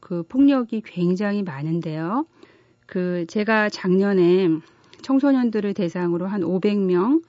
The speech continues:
부모님들한테 듣는 말 중에서 가장 듣기 싫은 말, 힘든 말에 대해서 조사를 했었어요.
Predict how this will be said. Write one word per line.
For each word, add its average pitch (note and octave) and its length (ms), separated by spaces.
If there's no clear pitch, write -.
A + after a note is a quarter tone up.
부모님들한테 G#3 760
듣는 F#3+ 300
말 F#3 200
중에서 G3 760
가장 A#3 840
듣기 F#3+ 400
싫은 B3+ 260
말, F3+ 320
힘든 B3+ 400
말에 E3+ 260
대해서 D#3+ 320
조사를 F3+ 440
했었어요. G#3 720